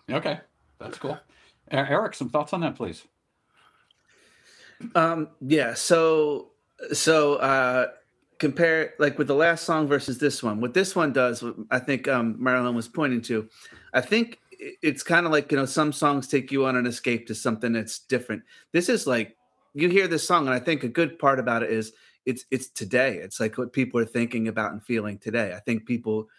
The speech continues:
Speaker 2: can relate. It was, um, it had a sort of up, up-tempo, cheerful vibe to it, um, which is not, you know, which is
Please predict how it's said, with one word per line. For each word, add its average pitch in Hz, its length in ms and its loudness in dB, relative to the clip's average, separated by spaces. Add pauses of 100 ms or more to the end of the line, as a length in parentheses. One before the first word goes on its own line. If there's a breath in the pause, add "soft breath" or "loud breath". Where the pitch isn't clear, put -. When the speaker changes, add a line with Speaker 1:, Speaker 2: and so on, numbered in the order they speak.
(240 soft breath)
Speaker 2:
can 117 140 0
relate. 117 400 -2 (400 loud breath)
It 175 100 6
was, 175 240 2
um, 156 220 4
it 143 120 4
had 160 220 2
a 131 160 0
sort 156 300 2
of 113 200 -4 (380)
up, 151 200 0 (340)
up-tempo, 139 880 2 (920)
cheerful 131 800 2 (100)
vibe 135 540 2
to 104 200 -2
it, 107 200 -6 (340 loud breath)
um, 120 460 0 (880 loud breath)
which 143 280 2
is 139 120 0
not, 143 320 2
you 160 120 0
know, 120 300 0 (460)
which 156 220 2
is 151 260 0